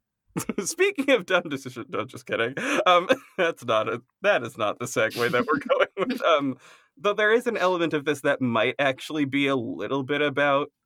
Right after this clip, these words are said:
Speaker 1: um, making dumb decisions.
Speaker 2: Mm-hmm.
Speaker 1: Prior to,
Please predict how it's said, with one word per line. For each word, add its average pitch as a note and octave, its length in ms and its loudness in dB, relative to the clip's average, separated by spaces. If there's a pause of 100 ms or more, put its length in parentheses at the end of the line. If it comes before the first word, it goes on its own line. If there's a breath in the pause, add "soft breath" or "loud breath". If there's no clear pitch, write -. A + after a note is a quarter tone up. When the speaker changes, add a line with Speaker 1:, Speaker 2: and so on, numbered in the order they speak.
Speaker 1:
um, C3 400 2
making C#3+ 400 0
dumb C#3+ 200 2
decisions. D3+ 680 -2 (340)
Speaker 2:
Mm-hmm. F#3 300 -6 (1300)
Speaker 1:
Prior F3+ 440 0
to, F#3 220 0